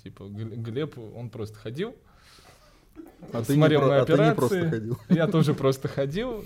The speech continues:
Speaker 1: но, тем не менее, тогда нужно... Пациент с кишечными свещами требует достаточно большой работы.
Speaker 2: С тех пор я не люблю эти свечи.
Speaker 1: Да, и поэтому я говорю: "Глеб, слушай, тут пациент поступил, поможешь?" И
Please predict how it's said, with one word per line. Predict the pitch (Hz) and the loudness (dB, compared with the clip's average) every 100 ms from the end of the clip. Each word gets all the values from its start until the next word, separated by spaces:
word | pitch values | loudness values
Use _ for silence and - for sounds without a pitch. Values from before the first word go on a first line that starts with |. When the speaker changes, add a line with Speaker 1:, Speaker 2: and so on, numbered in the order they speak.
| 127 | -8
Speaker 1:
но, | 147 | -6
тем | 147 160 143 | -6 -6 -6
не | 139 | -6
менее, | 151 175 151 | -6 -6 -6
тогда | 131 123 131 151 143 | -6 -6 -4 -2 -2
нужно... | 123 127 131 143 | -4 -4 -4 -8
Пациент | 135 135 170 165 | -10 -2 -2 -2
с | |
кишечными | 151 156 143 147 | -6 -6 -4 -6
свещами | 135 147 - 233 | -10 -10 -6 -6
требует | 175 170 175 139 | -4 -4 -4 -4
достаточно | 127 127 147 143 123 | -6 -6 -6 -6 -6
большой | 110 139 - 107 | -4 -4 -4 -6
работы. | 104 131 214 - - - - - | -4 -4 -6 -8 -18 -20 -18 -12
Speaker 2:
С | |
тех | - 120 | -8 -6
пор | 131 127 | -4 0
я | 117 | 0
не | 113 | -2
люблю | 113 110 107 | -4 -6 -8
эти | 104 | -8
свечи. | - 104 - 151 | -14 -14 -10 -10
Speaker 1:
Да, | 127 127 120 104 | -4 0 0 -2
и | 92 123 135 | -6 -6 -4
поэтому | 135 143 156 165 165 139 | -2 0 2 0 -4 -4
я | 127 135 135 | -2 -2 -2
говорю: | 123 131 127 | -2 -4 -4
"Глеб, | 120 147 135 - | -4 -2 -4 -4
слушай, | 139 104 | -8 -8
тут | 117 | -10
пациент | 110 - 233 | -8 -6 -6
поступил, | 226 - 151 127 107 | -8 -12 -10 -8 -8
поможешь?" | 123 156 214 127 107 - - - _ _ _ _ _ _ - | -6 -6 -6 -8 -12 -20 -20 -20 _ _ _ _ _ _ -12
И | 135 185 190 | -4 -4 -4